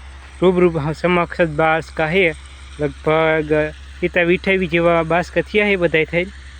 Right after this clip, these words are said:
અને વલરે આપણે કાઢી નાખ્યું એ બારું. બાકી આપણે જે આપણું નાનું વલર છે એને એને જ વરિયાળી કે જીરું આપણું જે ખેતર અંદર થાય, ઘઉં બહુ,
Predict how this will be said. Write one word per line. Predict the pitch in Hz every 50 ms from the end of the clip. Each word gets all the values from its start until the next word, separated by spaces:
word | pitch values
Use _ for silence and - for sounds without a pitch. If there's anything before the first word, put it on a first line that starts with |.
| - - - - 143
અને | 135 135 135 139 139 139 143 147 151 156 156 151 - - - - - - - - - - - - - - - - - 139
વલરે | 143 156 175 185 175 175 175
આપણે | 175 160 156 151 131 151
કાઢી | 170 180 175 170 156
નાખ્યું | 160 160 - - 151 147 143
એ | 147
બારું. | 170 190 208 196 175 165 - - - - - - - - 143
બાકી | 147 156 180 - - 202 202 202 202 202 202
આપણે | 196 170 - 165 180 180 - 214 202 202 185 160
જે | 185 196 196 190 185
આપણું | 196 190 196 180 170 165 175
નાનું | 185 202 202 196
વલર | 196 196 196 196 196
છે | 214 196 170 165 180
એને | 180 196 196
એને | 185 185 196 196 190 185 185
જ | 180 180 180 175 156 156
વરિયાળી | 170 185 185 190 185 180 180 180 175 -
કે | 165 143 -
જીરું | 165 175 175 170 170
આપણું | 170 165 160 143 - -
જે | 170 180 165 -
ખેતર | 175 175 - 175 170
અંદર | 175 170 170 160 -
થાય, | 190 202 190 156 - - - - - - - - -
ઘઉં | 147 147 170 175 165 156
બહુ, | 170 180